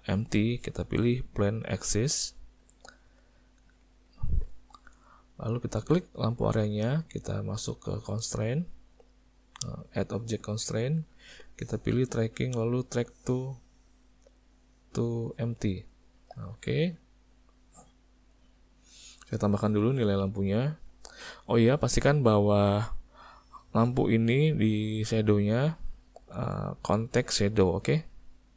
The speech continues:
Nah, semuanya kita, konteks shadow-nya kita aktifkan, checklist. Oke.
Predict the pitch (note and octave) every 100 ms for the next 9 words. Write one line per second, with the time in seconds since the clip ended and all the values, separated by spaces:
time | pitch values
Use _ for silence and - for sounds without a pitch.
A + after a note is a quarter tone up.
0 | - - - - _ - _ - - -
1 | - - - - - A2+ - A2+ G#2 A#2
2 | A#2 - G#2 - _ _ _ - _ -
3 | A2+ A2+ A#2 A2+ B2+ - A2 G#2+ G#2 G#2+
4 | - - - - G#2+ A#2 D3+ D#3+ - -
5 | - D3+ - - - - _ _ _ _
6 | _ - - - - - - _ - -
7 | - - - - _ _ _ _ _ _
8 | _ _ _ _ _ - C#3+